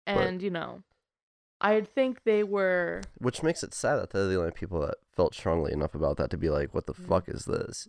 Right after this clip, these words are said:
Speaker 1: Yeah.
Speaker 2: Yeah. To their face.
Speaker 1: And that guy ended the, the conversation because one guy came out and talked to him, and they're, like, having a conversation about, like, "What you guys are doing in there is fucked up." And he was like, "Well, I think we're doing it the right way, though."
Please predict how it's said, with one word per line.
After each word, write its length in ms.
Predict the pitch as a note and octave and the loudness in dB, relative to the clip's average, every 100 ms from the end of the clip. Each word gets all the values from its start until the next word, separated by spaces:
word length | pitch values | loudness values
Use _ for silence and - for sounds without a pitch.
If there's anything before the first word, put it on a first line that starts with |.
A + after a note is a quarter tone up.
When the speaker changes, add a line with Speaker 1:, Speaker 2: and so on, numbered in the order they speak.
| - | -8
Speaker 1:
Yeah. 180 | - - | -4 -4
Speaker 2:
Yeah. 220 | B1+ - - _ _ _ _ _ _ _ | -4 -8 -16 _ _ _ _ _ _ _
To 80 | G#3+ | -2
their 160 | F3+ - | 0 -2
face. 480 | E3 - - - _ _ _ - | -6 -8 -10 -16 _ _ _ -4
Speaker 1:
And 140 | F#2 | 0
that 140 | F2 D#2+ | 2 2
guy 340 | E2 D#2 D#2 - | 2 2 0 0
ended 260 | F#2+ E2+ D#2 | 0 0 2
the, 260 | E2 D#2 - - | 2 2 -2 -10
the 200 | - F#2 | -6 0
conversation 560 | F#2 E2 F#2 F2 F2+ | 0 0 -2 -2 -2
because 180 | G2 A#2 | -2 0
one 160 | G#2+ A2+ | 0 2
guy 140 | G#2 | 2
came 180 | G2+ G2+ | 2 0
out 60 | F#2 | -2
and 80 | F2+ | 0
talked 200 | F2 E2+ | -2 0
to 80 | F2 | -2
him, 80 | |
and 260 | E2+ D#2+ D#2+ | 0 0 0
they're, 140 | D#2+ D#2+ | 2 2
like, 220 | D#2 - | 0 0
having 260 | F#2+ E2 D#2+ | -2 0 -2
a 60 | |
conversation 500 | - D#2+ E2 D#2+ E2 | 0 -2 0 -2 -2
about, 220 | D#2 D#2 D#2 | 0 0 2
like, 260 | D#2 - - _ _ _ _ _ _ _ _ - | 0 -4 -14 _ _ _ _ _ _ _ _ -2
"What 200 | F#2 F2 | 0 0
you 80 | A2 | 2
guys 160 | A2+ | 2
are 80 | F#2+ | 2
doing 220 | F#2+ F#2+ | 0 2
in 60 | F#2 | 2
there 140 | G2+ F#2 | 0 0
is 100 | F#2 | -2
fucked 240 | F#2 F#2+ | -2 0
up." 140 | G2 | 0
And 40 | F2 | 0
he 40 | |
was 100 | F2 | 0
like, 160 | E2 G#2 | -2 -2
"Well, 640 | D3+ E3 E3+ E3 E3 F3 E3+ - - | -2 0 0 -2 -6 -8 -16 -6 0
I 100 | A#2+ | 0
think 160 | A2+ | 0
we're 60 | G2+ | 0
doing 200 | G2 F2 | 0 0
it 60 | |
the 100 | - G#1+ | 0 -2
right 120 | - | 0
way, 180 | D#2+ D#2 | 0 2
though." 420 | D2+ D2 D#2 | 2 2 0